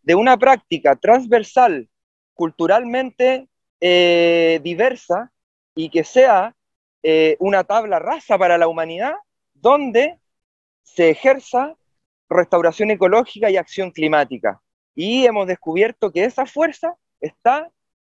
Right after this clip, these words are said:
en una agricultura que haga honor de un respeto y de un,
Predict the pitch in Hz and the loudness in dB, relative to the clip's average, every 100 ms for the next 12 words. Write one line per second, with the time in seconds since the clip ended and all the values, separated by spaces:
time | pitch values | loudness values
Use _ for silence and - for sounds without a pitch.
0 | _ - 214 285 302 _ _ _ _ - | _ 0 0 0 -6 _ _ _ _ -4
1 | 208 208 196 185 156 165 - 240 262 294 | 2 4 2 0 -2 -6 -4 0 0 0
2 | 320 _ _ _ _ _ - 190 220 247 | -6 _ _ _ _ _ -4 0 0 -2
3 | _ _ _ _ - 185 202 208 247 _ | _ _ _ _ -2 0 2 0 0 _
4 | _ _ _ _ _ _ _ - 165 165 | _ _ _ _ _ _ _ -6 -4 -2
5 | 196 247 294 _ _ _ _ - 175 214 | -2 -4 -6 _ _ _ _ -6 -2 -2
6 | 277 294 _ _ _ _ - 190 165 156 | -4 -10 _ _ _ _ -4 -2 -2 -6
7 | _ 240 285 311 320 - 175 170 165 - | _ -2 -2 -2 -4 -4 0 4 4 2
8 | 170 190 196 214 | 0 -2 -2 -8